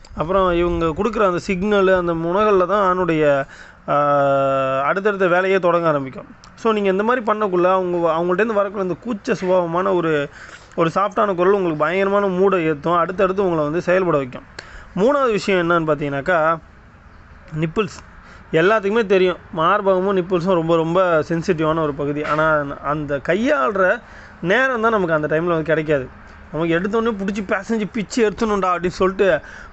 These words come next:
பண்ணை பிக்கிற மாதிரி போட்டு நசுக்கி எடுத்துருவாங்க. So, அந்த மாதிரி பண்ணாம, ஆ, மார்பகத்தை வந்து வருடணும் சுத்தி.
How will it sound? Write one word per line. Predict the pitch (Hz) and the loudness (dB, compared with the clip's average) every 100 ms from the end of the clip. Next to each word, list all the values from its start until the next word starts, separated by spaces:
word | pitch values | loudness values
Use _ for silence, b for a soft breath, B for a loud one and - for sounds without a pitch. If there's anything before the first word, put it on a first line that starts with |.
| - | -4
பண்ணை | 160 208 240 | -2 0 -2
பிக்கிற | 190 190 | 0 0
மாதிரி | 190 214 | 2 0
போட்டு | 185 196 196 | 0 0 2
நசுக்கி | 185 170 | 0 0
எடுத்துருவாங்க. | 208 180 165 165 147 143 | 0 0 2 0 0 -6
So, | - 170 | -2 0
அந்த | 170 196 | 2 2
மாதிரி | 214 | 0
பண்ணாம, | 196 175 180 160 143 151 175 B B B B - - | 0 0 2 0 2 0 0 B B B B -20 -6
ஆ, | 160 175 | 0 0
மார்பகத்தை | 170 165 196 277 226 214 180 | 2 0 2 2 2 2 2
வந்து | 185 185 226 | 0 0 0
வருடணும் | 170 196 240 202 151 | 0 2 2 0 -2
சுத்தி. | 131 156 143 156 | -4 -8 -4 -6